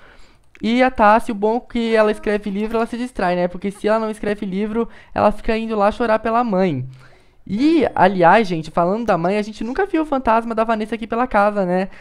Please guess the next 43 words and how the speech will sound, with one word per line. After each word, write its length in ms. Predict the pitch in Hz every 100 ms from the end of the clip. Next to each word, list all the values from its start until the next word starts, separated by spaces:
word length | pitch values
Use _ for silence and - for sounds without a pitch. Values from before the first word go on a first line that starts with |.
| -
Será 160 | - 196
que 80 | 208
a 20 |
gente 140 | 190
vai 100 | 185
conseguir 680 | 190 180 156 156 160 156 139
ver 240 | 131 165
algum 200 | 190 151
dia? 460 | 143 151 262 196 139 - - - -
A 340 | - 175 170
Tassi 300 | 175 190 190
atingiu 280 | 220 226 202
o 40 | 214
nível 180 | 233
cinco 300 | 262 - 247
de 60 | 247
escrita, 380 | 240 - 214 170
que 200 | - 190
ótimo, 360 | 202 165 - 143
sério, 240 | 135 143
eu 40 | 139
fico 200 | - 165
muito 240 | 160 185
feliz 280 | 196 170 170
com 140 | 185
isso. 340 | 151 131 139 131 - -
Muito 200 | 165 185
feliz 260 | 196 202 220
mesmo. 380 | 185 151 151 - - -
E, 80 | -
galera, 300 | 494 440 254
eu 100 | 240
acho 180 | 262 285
que 60 |
a 40 | 302
gente 200 | 302 -
já 220 | 285 285
consegue 480 | 294 294 294 285 285
uma 120 | 285
aspiração 520 | 285 285 277 269 277
aqui 160 | 269 269
pra 180 | 285 330
Spencer. 720 | - 262 294 359 - 147